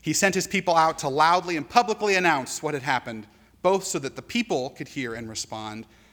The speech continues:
and also so that the powers of evil in the heavenly places would know that their evil reign was over. The second reason that Jesus taught in parables is that they were an instrument of judgment.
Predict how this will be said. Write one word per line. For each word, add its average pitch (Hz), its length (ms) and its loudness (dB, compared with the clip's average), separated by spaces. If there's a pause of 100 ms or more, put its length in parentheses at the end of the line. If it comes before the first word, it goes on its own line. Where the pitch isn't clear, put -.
and 117 140 -8
also 139 500 2
so - 100 -6
that 120 80 -10
the - 80 -16
powers 131 400 -6
of 117 80 -12
evil 123 260 -6
in 117 80 -10
the 110 60 -14
heavenly 117 320 -12
places 110 560 -12 (220)
would 110 160 -16
know 104 320 -12 (300)
that 107 120 -14
their 110 120 -14
evil 110 340 -12
reign 104 340 -14
was 104 160 -14
over. 110 320 -8 (2250)
The 156 80 -4
second 208 320 4
reason 139 280 -4
that 131 60 -8
Jesus 127 280 -8
taught 120 180 -4
in 107 60 -18
parables 113 680 -10 (100)
is 120 80 -12
that 135 180 -4
they 139 80 -4
were 127 160 -6
an 127 80 -8
instrument 165 640 -6
of 123 160 -12
judgment. 123 480 -8